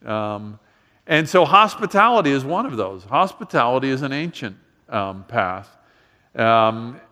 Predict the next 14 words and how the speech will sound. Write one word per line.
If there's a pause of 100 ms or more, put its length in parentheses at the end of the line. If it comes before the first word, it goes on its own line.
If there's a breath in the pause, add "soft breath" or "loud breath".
a-, (140)
and,
uh,
let
me
tell
you
something.
Hospitality
matters.
Hospitality
changes
people's
lives.